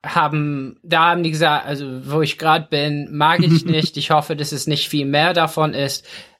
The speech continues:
Speaker 1: weil die Mechaniken, die da zusammenkommen, die sind schon ein bisschen unfair.
Speaker 2: Ja. Ja, genau. Also weil man, sobald man irgendwie in diesen Sichtbereich, also man, da, da gibt's halt dieses, dieses Gebäude, dieses Schloss, nenn ich's jetzt einfach mal, oder dieses edle Haus.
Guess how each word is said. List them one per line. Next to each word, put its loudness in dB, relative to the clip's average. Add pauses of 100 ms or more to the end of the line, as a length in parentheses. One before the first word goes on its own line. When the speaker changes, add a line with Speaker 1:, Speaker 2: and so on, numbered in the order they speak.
Speaker 1:
weil 2
die 2
Mechaniken, 0
die 0
da 2
zusammenkommen, 0
die -2
sind 4
schon 2
ein -4
bisschen -2
unfair. -4
Speaker 2:
Ja. 2 (480)
Ja, 6
genau. 6
Also 4
weil 4
man, 2 (260)
sobald 4
man 6
irgendwie 4
in 6
diesen 4
Sichtbereich, 2
also 6
man, 2
da, 2
da 0
gibt's 0
halt 2
dieses, 2
dieses 2
Gebäude, 0 (320)
dieses 6
Schloss, 0
nenn 2
ich's -4
jetzt -6
einfach -6
mal, 0
oder 4
dieses 0
edle 4
Haus. -2